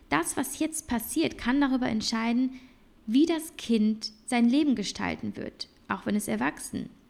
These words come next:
ist. Welche Position, welchen Stellenwert wird es haben, welche, ähm, w-, wie wird es sich gesellschaftlich und sozial aufstellen? Äh, was wird es wollen? Was wird es können?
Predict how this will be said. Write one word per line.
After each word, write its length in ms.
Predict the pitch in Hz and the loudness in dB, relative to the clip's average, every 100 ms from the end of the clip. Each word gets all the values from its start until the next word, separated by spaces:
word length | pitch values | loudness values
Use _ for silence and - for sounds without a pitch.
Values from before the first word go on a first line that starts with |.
| _ _ - | _ _ -6
ist. 360 | 165 - - - _ - - - _ _ _ _ - | -6 -6 -10 -18 _ -20 -20 -20 _ _ _ _ 0
Welche 200 | 226 240 | 0 0
Position, 840 | - 233 233 - 262 285 311 254 | 0 0 0 0 2 4 6 6
welchen 380 | 226 220 226 220 | 4 0 -2 -2
Stellenwert 680 | - 262 262 294 262 226 220 | -2 0 2 4 2 0 -2
wird 140 | 214 | -6
es 200 | 208 214 | -6 -6
haben, 340 | 202 190 202 202 | -2 -2 -2 -2
welche, 420 | 107 - 110 107 - - - - - - - | -2 0 -2 -2 -8 -18 -18 -16 -18 -12 0
ähm, 580 | 247 233 226 226 226 - - - | 4 6 6 6 2 -2 -8 -10
w-, 380 | - 113 - - - - - | -8 -6 -6 -8 -16 -20 -20
wie 380 | - 147 233 262 | -14 -6 0 2
wird 160 | 277 277 | 0 -2
es 140 | 254 | 0
sich 200 | 277 - | 0 0
gesellschaftlich 840 | 285 233 262 370 - 262 - 196 - | -2 2 4 4 4 -2 0 -2 0
und 120 | 220 | 0
sozial 920 | 247 - - - 262 269 294 226 196 - - - - - - | -2 -4 -8 2 4 6 6 4 2 -6 -16 -20 -20 -14 0
aufstellen? 880 | 208 226 - - 226 208 185 233 - | 2 2 0 -4 -4 -2 -4 -4 -4
Äh, 120 | 226 220 | -4 -4
was 240 | 247 247 - | -4 -2 -2
wird 140 | 269 | -2
es 320 | 254 - 226 | -4 -4 0
wollen? 400 | 247 269 254 220 | 2 4 4 2
Was 240 | 233 220 - | 0 -4 -4
wird 160 | 254 | -4
es 260 | - 240 - - | -2 -6 -6 -14
können? 640 | - 269 277 254 202 208 | -4 0 2 2 2 -4